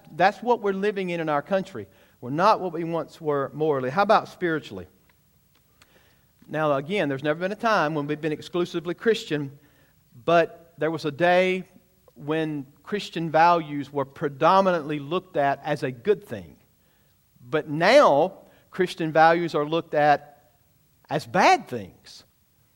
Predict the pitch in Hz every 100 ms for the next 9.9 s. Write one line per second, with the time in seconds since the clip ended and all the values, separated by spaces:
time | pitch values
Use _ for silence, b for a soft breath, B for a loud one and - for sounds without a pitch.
0 | _ 147 165 233 202 - - _ _ -
1 | 202 196 156 135 b b 170 214 208 311
2 | - 208 175 - - 185 175 196 214 214
3 | 180 170 180 170 190 185 175 185 180 160
4 | 147 - 170 175 180 180 156 147 147 175
5 | 165 160 160 143 165 160 - b b b
6 | b b - 180 147 - 170 320 196 127
7 | - - 127 170 214 165 196 - 180 147
8 | 127 117 - 110 - 101 82 - - b
9 | b b b 131 196 196 190 -